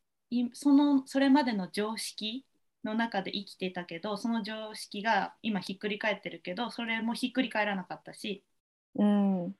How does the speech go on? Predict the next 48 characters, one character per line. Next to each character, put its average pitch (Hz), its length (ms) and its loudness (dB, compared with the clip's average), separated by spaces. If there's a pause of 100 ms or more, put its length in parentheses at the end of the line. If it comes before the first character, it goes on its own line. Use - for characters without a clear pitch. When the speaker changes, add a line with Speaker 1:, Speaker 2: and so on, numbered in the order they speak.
(180)
Speaker 1:
て 262 80 -14
こ 262 140 0
と - 140 -12
は、 180 240 -4 (520)
り 220 180 -2
ん 214 60 -4
ご 214 120 -2
飴 185 300 -2
に 170 140 -12
出 180 160 -2
会 175 140 -2
え - 20 -18
て 170 160 -12
な 170 160 -2
い 165 40 -6 (120)
っ - 640 -20
て 240 100 -2
こ 254 140 -2
と 214 160 -2
で、 175 320 2
り 196 120 0
ん 196 100 2
ご 208 80 0
飴 190 160 0
の 165 100 -10
お 170 40 -16
客 190 200 -4
様 196 280 -4
た 185 120 -4
ち 190 100 -6
に 247 100 6
も 285 160 6
出 190 100 2
会 165 220 -2
え、 - 40 -20
出 185 160 0
会 165 120 -2
え 156 40 -10
て 160 100 -10
な 156 160 -2
い - 40 -6
っ - 880 -20
て 208 60 -6
い 190 200 -2
う、 180 120 -10 (280)
な 240 100 2
ん 233 100 -2
か - 280 -4